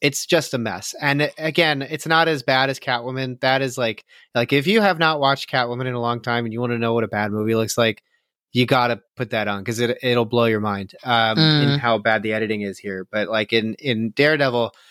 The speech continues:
Speaker 1: the fight scenes are more comprehensible, but ruined by, at least this one in particular, by a combination of the sound being weird, um, where, like, some sounds just aren't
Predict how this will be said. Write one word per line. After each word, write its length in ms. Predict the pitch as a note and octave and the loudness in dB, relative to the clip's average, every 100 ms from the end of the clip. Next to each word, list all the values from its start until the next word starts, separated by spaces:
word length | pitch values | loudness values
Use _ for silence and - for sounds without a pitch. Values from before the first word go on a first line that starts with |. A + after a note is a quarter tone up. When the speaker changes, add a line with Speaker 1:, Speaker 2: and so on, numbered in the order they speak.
| _ _ - | _ _ -4
Speaker 1:
the 80 | B2+ | 0
fight 300 | D#3 D#3 D3+ | 2 0 -2
scenes 500 | C3+ B2+ A#2 A2+ - _ _ _ - | -6 -4 -6 -10 -16 _ _ _ -2
are 260 | B2+ A#2+ A#2 | 2 2 2
more 240 | A#2 E3 | 2 0
comprehensible, 1040 | - E3 D3+ C3 C#3 - F#3+ G3+ G#3 G#3 - | 2 -2 -2 -2 -4 0 2 4 2 0 0
but 300 | C#3 B2 A#2+ _ _ _ _ C3 | 2 2 -2 _ _ _ _ -6
ruined 580 | B2 F3 G3 D#3 C3+ - | 2 4 4 2 -2 -2
by, 220 | C3 A#2+ | 2 2
at 100 | B2+ | 2
least 220 | D#3+ A#3 E3+ | 2 2 2
this 200 | F3 - | 0 0
one 120 | C3 | -4
in 60 | A#2+ | -4
particular, 480 | A2+ B2 B2+ A#2 | -4 -2 0 0
by 120 | A2+ A2+ | 2 0
a 60 | |
combination 540 | - C#3 C3 B2 - A#2+ | 2 0 2 0 -2 -6
of 100 | G#2+ | -6
the 80 | |
sound 560 | G#2+ - G#2+ A2+ B2 A#2+ | -6 -2 0 0 -2 -2
being 440 | G#2+ G#2+ G2+ G#2 - | -2 -2 -4 -8 -12
weird, 640 | - A2+ F#2+ - A2 B2 - - - - _ A#2 | -12 -8 -8 -6 -4 -4 -8 -20 -20 -20 _ 0
um, 300 | G#2+ G#2+ A2+ | 2 2 2
where, 140 | A#2+ | 2
like, 160 | A#2 A2+ | 2 2
some 180 | - F3 | -2 0
sounds 300 | D3 A#2+ - | 0 0 -2
just 220 | - - | -2 0
aren't 280 | A2+ A2+ | 0 -2